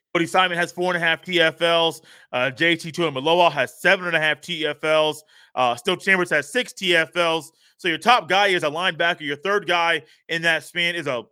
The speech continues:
linebacker. Linebackers are playing very good football. Eichenberg also has, has an interception, two and a half sacks on the year, uh, two P B Us,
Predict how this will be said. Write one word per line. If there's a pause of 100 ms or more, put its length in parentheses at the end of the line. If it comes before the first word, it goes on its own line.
(160)
linebacker. (240)
Linebackers
are
playing
very
good (100)
football. (580)
Eichenberg
also
has, (160)
has
an
interception,
two
and
a
half
sacks
on
the
year, (360)
uh, (100)
two
P
B
Us,